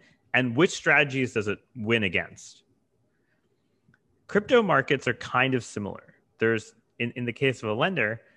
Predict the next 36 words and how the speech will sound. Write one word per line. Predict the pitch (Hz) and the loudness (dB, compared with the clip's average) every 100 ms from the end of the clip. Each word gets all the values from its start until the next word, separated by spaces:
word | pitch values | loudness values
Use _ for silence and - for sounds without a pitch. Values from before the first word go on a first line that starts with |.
| _ _ | _ _
there's | 113 110 107 - | 2 4 2 -2
a | 107 | -4
borrower, | 104 101 101 104 143 160 _ _ _ _ _ - | 0 2 2 0 -2 -6 _ _ _ _ _ -4
there's | 104 | -2
a | 104 | 0
lender, | 117 156 104 90 117 _ _ _ _ | 0 0 -2 -6 -8 _ _ _ _
and | 117 113 110 | 0 2 2
there's | 110 107 | 0 0
the | 113 | 0
liquidators. | 110 113 107 85 80 104 - _ 165 | -2 0 -2 -2 -4 -16 -20 _ -6
The | 113 | -2
liquidators | 117 120 107 101 92 | 0 0 -2 -2 -4
are | 98 | -8
keepers. | - 101 - - - _ _ _ _ _ | -12 -14 -14 -18 -20 _ _ _ _ _
And | 143 151 | -2 0
they | - | -2
each | 214 214 | -4 0
have | 190 | 0
different | 151 135 123 | 0 0 -2
incentives. | 104 - 95 95 - - _ - | -2 -4 -6 -8 -18 -20 _ -2
The | |
liquidators | 151 220 214 180 165 160 160 - _ | 2 4 4 2 2 0 -4 -14 _
have | - 110 | -2 0
very | 127 127 | 2 2
low | 107 110 131 | 2 4 4
time | 127 - 107 104 | 2 -2 -2 -2
preference, | 101 - 95 113 - - _ - _ - | -4 -4 -6 -8 -14 -20 _ -20 _ -4
and | 113 | 0
they | 107 | 0
just | - 127 - | 2 0 0
wanna | 113 104 | -2 0
optimize | 98 104 98 87 - | -2 -4 -6 -8 -2
profit | 101 92 - - | -2 -2 -6 -12
instantly. | 92 - 90 90 98 - _ _ _ _ _ _ | -14 -14 -16 -12 -14 -14 _ _ _ _ _ _
The | 131 | -6
borrowers | - 131 196 233 151 113 127 143 | 0 4 6 6 6 4 2 -4